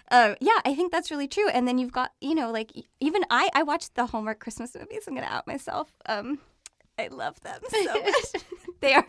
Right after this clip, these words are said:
Speaker 1: perfect for Jews for Christmas. <laughs> Like, <laughs> they really are. And, um, but again, it's like, I, if you look really carefully, I don't know, I'm sure some of our listeners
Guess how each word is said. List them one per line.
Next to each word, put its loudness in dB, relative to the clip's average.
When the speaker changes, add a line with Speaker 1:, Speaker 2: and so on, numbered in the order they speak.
Speaker 1:
perfect -4
for 0
Jews -2
for -2
Christmas. -2
<laughs> 8
Like, 4
<laughs> 6
they 2
really 6
are. 8
And, 10
um, 6
but 6
again, 2
it's -6
like, -2
I, -2
if -2
you 2
look 2
really 2
carefully, 0
I 4
don't 2
know, 0
I'm 0
sure 0
some -2
of -4
our -2
listeners -6